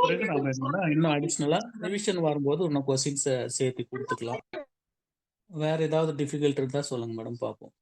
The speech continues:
இப்போ உங்களுக்கான டவுட்ஸ் மட்டும், நடந்து முடிஞ்ச, அ, டெஸ்ட்டுக்கான டவுட்ஸ நீங்க போட்டு விட்டுருங்க. இண்டிவிஜுவலாவே டெக்ஸ்ட் பண்ணுங்க. ஆ, நான் அதுக்கான ஆன்சர்ஸ எக்ஸ்பிளைன் பண்ணி போட்டுறேன். ஃபர்தரா இனி நெக்ஸ்ட் வரக்கூடிய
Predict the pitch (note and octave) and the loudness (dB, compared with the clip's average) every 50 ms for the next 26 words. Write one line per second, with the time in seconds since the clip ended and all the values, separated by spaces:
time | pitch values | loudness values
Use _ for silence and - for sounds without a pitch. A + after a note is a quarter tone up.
0 | _ _ - C#3 - C#3 C3+ C#3 C#3+ D3 C#3+ C#3+ C#3 C#3 C3 B2+ C#3+ D#3 F3 G#3 | _ _ -16 -4 0 2 4 4 4 4 2 2 0 0 0 2 4 6 6 6
1 | G3+ - - D#3+ C#3+ C#3 C#3 D#3+ D3+ - E3 D3 C#3+ C#3+ D#3 E3+ F3 F3 E3+ D#3+ | 4 4 2 2 0 0 0 -2 -4 -2 0 0 2 2 2 2 2 2 2 2
2 | D3+ D3 D3+ D3+ D#3+ D#3+ E3+ F#3 G3+ - _ _ _ - D3+ C#3+ C#3 C3+ C3+ C3+ | 2 2 0 0 2 2 2 2 0 -4 _ _ _ -10 -8 -4 -4 -2 -2 -4
3 | C3+ C3+ C#3+ C3+ - - D3 - C#3+ C#3 C3 D3 E3+ F#3 E3 C#3 C#3 C#3 D3 D#3 | 0 0 0 0 0 -2 -2 0 0 0 2 0 0 0 0 0 2 2 2 2
4 | D#3 - F3 E3+ D3+ C3+ B2+ B2 - - C3 C3 C3 C3 B2+ A#2+ - B2 A#2+ A2+ | 2 0 0 2 2 0 0 -2 -2 -2 -2 -2 0 -2 -4 -4 -4 -6 -6 -4
5 | B2 B2 - _ _ _ _ D#3 C#3 C#3 D3 D3 C#3+ D3 C#3+ C#3+ C#3 C#3 D3 C#3+ | -6 -8 -8 _ _ _ _ -4 -2 0 0 0 2 2 2 2 2 0 0 -2
6 | D3 - C3 C3+ - - C#3+ B2+ B2 A#2 A#2 B2 C3+ - _ - - - - - | -2 -4 -8 -8 -8 -6 -4 -4 -2 -2 -4 -4 -6 -8 _ -20 -20 -20 -20 -20
7 | _ _ _ _ _ - C#3+ C3 C3 C3 C3 B2+ B2+ B2 A#2+ A#2 B2 - - _ | _ _ _ _ _ -8 -6 -4 -4 -2 -2 -2 -2 -2 -2 -4 -4 -6 -10 _
8 | E3 D3+ C#3 C3 B2+ B2 C3 C3 - C3+ C3 B2+ B2+ B2+ C3+ C#3+ D#3 D3+ - D#3+ | -6 -2 0 0 0 0 -2 0 0 0 2 2 2 2 4 4 2 4 2 2
9 | D3 - - F3+ E3 C#3+ C3+ - - - E3+ D#3 D3+ D3 C3+ C3 C3 C3+ C3+ C3+ | 2 2 2 2 2 2 0 -4 -2 0 0 2 2 2 0 2 2 2 0 0
10 | B2+ A#2+ A#2+ A#2+ - A2 B2 E3+ - - _ _ _ _ _ _ _ _ - D#3 | -2 -4 -4 -4 -4 -4 -4 -4 -4 -8 _ _ _ _ _ _ _ _ 2 2
11 | D#3 E3 E3 F#3 F#3+ G3 G#3+ G#3 F3 E3 E3+ E3+ E3 D3+ D3+ D3+ D3+ - - - | 2 4 4 4 4 4 4 2 2 0 2 2 2 2 2 2 2 2 0 2
12 | A3 G3+ E3 D3+ D3 C#3 - D3+ C#3+ C#3+ C#3+ E3+ F#3+ G3+ - - | 2 4 4 4 2 0 -2 -2 0 2 2 2 2 0 -4 -12